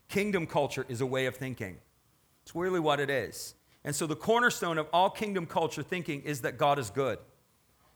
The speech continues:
Doesn't matter what your circumstances say, doesn't matter what the situation says, doesn't matter what your neighbor says, doesn't matter what the news says, doesn't matter what any voice is telling you.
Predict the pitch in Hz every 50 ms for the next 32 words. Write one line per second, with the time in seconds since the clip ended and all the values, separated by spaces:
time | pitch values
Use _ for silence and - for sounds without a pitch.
0 | - - 180 190 202 - 240 220 208 196 226 240 240 240 240 226 214 214 214 -
1 | 208 196 - - 208 196 - 196 180 - - 190 180 175 175 - 165 143 - -
2 | 165 160 165 170 165 - - - - - 123 - 214 214 208 220 196 196 202 214
3 | 220 220 220 202 190 196 190 190 185 - - 190 - - 165 156 175 190 196 190
4 | - 180 160 - - 160 160 160 - - - - - - - 190 214 - 220 196
5 | 180 185 196 208 208 214 202 180 185 175 - 160 147 143 156 196 214 226 - 220
6 | 202 - - 214 208 202 214 208 208 202 - - - - - 175 175 185 180 160
7 | 160 175 196 196 196 190 175 175 170 - 147 131 139 160 202 240 247 233 220 220
8 | - - 220 214 214 214 - - - - - - 196 190 226 214 214 214 226 220
9 | 208 185 180 175 175 - 214 262 285 330 330 262 233 240 247 247 220 - - 202
10 | 156 - - - 202 208 202 190 170 147 127 117 101 82